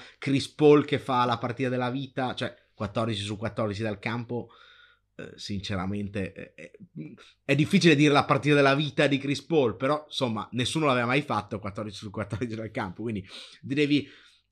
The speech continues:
attaccare a questi quarti quarti di Chris Paul, a tutte le partite di Chris Paul, anche con Booker in campo per riuscire a battere la numero otto.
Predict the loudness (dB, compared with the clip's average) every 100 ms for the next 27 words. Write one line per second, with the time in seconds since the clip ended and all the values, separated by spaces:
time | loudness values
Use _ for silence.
0 | _ -2 -2 -2 -6 -4 0 2 2 0
1 | -2 -6 -4 -2 -2 -6 -8 -4 -4 -4
2 | -6 -6 -6 -8 -10 -6 -2 0 -2 -4
3 | -8 -4 -4 -4 -8 -8 -8 -8 -6 -8
4 | -10 -6 -4 -2 -2 -4 0 2 2 -2
5 | -2 0 -2 -2 -4 -2 -2 -2 -4 -4
6 | -2 -2 -2 0 2 2 0 -2 -2 -2
7 | -2 -4 -4 -2 -2 0 0 -2 -4 -8
8 | -4 -2 -2